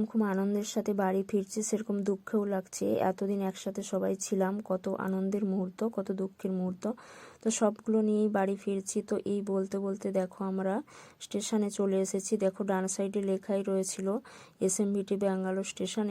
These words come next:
এখান থেকে আমাদের ট্রেন রয়েছে। তো দেখো আমরা লাগেজ নিয়ে ভেতরে যাচ্ছি। তো লাগেজ নিয়ে ভেতরে চলে এসেছি, যেহেতু আমাদের এসিতে টিকিট ছিল, তো এসিতে এত তাড়াতাড়ি খোলে না। তো এখান থেকে যেহেতু ট্রেনটা ছাড়বে, তো এই ট্রেনটা এখানে দাঁড়িয়ে ছিল। তো আমরা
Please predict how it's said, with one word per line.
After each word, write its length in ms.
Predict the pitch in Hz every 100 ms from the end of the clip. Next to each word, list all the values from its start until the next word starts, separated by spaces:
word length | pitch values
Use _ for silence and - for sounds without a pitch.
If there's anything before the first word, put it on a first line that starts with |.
| 196
এখান 200 | - 202 196
থেকে 180 | 202 202 190
আমাদের 260 | 185 190 190
ট্রেন 220 | - 196 196 202
রয়েছে। 360 | 190 190 - 214 302 - - - -
তো 60 | 202 202 214
দেখো 260 | 185 185 - 202
আমরা 180 | 196 202 196
লাগেজ 280 | 185 190 190 202
নিয়ে 140 | 196 196
ভেতরে 320 | 185 196 202
যাচ্ছি। 260 | 196 190 - 202
তো 60 | 196 190
লাগেজ 300 | 185 196 190 196
নিয়ে 140 | 196 196
ভেতরে 300 | 190 190 202 202
চলে 180 | 190 190 185
এসেছি, 280 | 190 185 226
যেহেতু 240 | 202 190 202 196
আমাদের 240 | 190 190 - 185
এসিতে 340 | 185 202 208 196 190 -
টিকিট 240 | 185 190 -
ছিল, 160 | - 190 262 - - - -
তো 60 | 202 -
এসিতে 280 | 196 220 214 202
এত 100 | 196 196
তাড়াতাড়ি 420 | 190 185 185 196 196
খোলে 260 | - 196 190 185
না। 60 | 208
তো 40 | 214 190
এখান 200 | 185 202
থেকে 200 | 202 220 214
যেহেতু 220 | 202 196 196
ট্রেনটা 300 | - 185 185 190
ছাড়বে, 300 | - 185 190 196
তো 40 | 196
এই 80 | 196 _
ট্রেনটা 320 | - 190 185 196
এখানে 180 | 196 196 185
দাঁড়িয়ে 280 | 180 185 185
ছিল। 160 | - 190 220 349 - - - -
তো 60 | - 202
আমরা 180 | 202